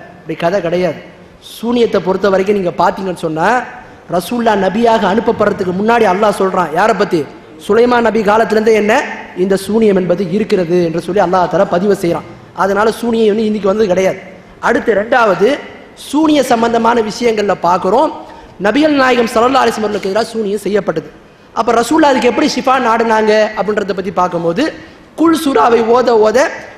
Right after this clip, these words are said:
ரசூல்லா என்ன செய்றாங்க, ஒரு கட்டிலிருந்து விடுபட்டது போல்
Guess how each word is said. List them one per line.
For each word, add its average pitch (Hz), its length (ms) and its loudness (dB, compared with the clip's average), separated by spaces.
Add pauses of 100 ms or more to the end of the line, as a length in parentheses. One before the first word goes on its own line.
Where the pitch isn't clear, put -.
ரசூல்லா 277 300 2
என்ன 262 160 4
செய்றாங்க, 226 540 0
ஒரு 202 160 0
கட்டிலிருந்து 247 500 0
விடுபட்டது 220 420 0
போல் 226 260 2